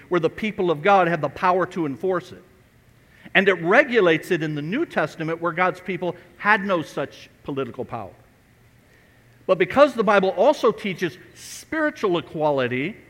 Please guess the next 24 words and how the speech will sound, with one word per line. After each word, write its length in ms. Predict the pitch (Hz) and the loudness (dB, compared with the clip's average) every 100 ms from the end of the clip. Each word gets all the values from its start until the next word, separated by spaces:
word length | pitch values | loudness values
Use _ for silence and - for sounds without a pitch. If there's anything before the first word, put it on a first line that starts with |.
| _ _ - 175 | _ _ -8 -4
in 120 | 208 | -2
humanity's 720 | 233 214 196 190 175 165 143 | -2 0 0 0 -4 -8 -8
universal 480 | 190 220 202 - 190 | -6 -4 -4 -6 -12
sinfulness, 680 | - 214 196 135 104 98 - _ _ _ _ _ _ _ _ _ _ _ - | -8 -8 -6 -8 -10 -14 -20 _ _ _ _ _ _ _ _ _ _ _ -4
it 160 | 247 | -2
means 320 | 233 220 202 175 | 0 -2 -2 0
that 220 | 185 - | 0 2
there 260 | 185 185 | 2 2
is 260 | 190 202 170 | 0 -4 -2
no 180 | 180 180 | -2 -2
moral 580 | 175 185 269 254 175 135 | 0 0 2 2 2 -2
superiority. 840 | - 156 - 147 113 101 87 - _ _ _ _ _ _ _ _ _ _ - | -8 -12 -6 -4 -4 -6 -12 -20 _ _ _ _ _ _ _ _ _ _ -10
And 80 | 175 | -4
so 140 | 214 | 0
the 100 | 180 | 2
Bible 340 | 190 202 180 | 4 4 2
locates 600 | 175 202 311 - 240 - | 2 4 2 0 -6 -6
the 120 | - 165 | -8 -6
remedy 400 | 196 269 196 165 | -2 -2 -4 -6
for 220 | - 156 | -8 -10
sin 340 | - 185 170 | -8 -6 -4
not 240 | 160 269 269 | -4 -4 -2
within 420 | 214 - 226 285 | -6 -4 -4 0
ourselves, 720 | 202 143 - 151 143 143 | -2 -2 -4 -2 0 -2